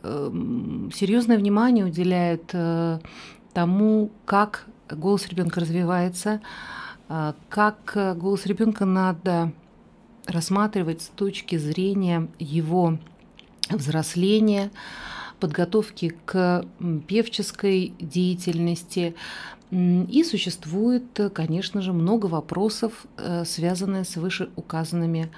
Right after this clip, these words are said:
м, аспектами. Я могу сказать, что когда ребенок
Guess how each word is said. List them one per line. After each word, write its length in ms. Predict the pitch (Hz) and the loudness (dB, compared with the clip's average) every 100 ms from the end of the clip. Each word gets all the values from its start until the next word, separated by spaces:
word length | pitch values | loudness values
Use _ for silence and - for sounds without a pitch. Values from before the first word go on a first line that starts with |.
| - - - - - | -18 -18 -20 -16 -8
м, 680 | 160 156 151 143 - - 90 | -4 -2 -4 -4 -6 -6 -6
аспектами. 640 | 175 - 190 - 139 120 - - - - - - - - - | -4 0 0 -2 -4 -4 -8 -18 -14 -12 -12 -12 -14 -18 -10
Я 320 | 185 165 226 247 | -6 2 4 6
могу 300 | 226 214 233 | 6 4 2
сказать, 420 | - 220 254 277 | 0 0 2 0
что 680 | - - - 233 226 220 214 - - - - - - - - - - | -2 -4 0 6 8 8 4 0 -18 -20 -20 -20 -20 -20 -20 -18 -8
когда 300 | - 170 165 | -2 0 2
ребенок 560 | 180 170 233 220 - - | 2 4 4 4 0 -10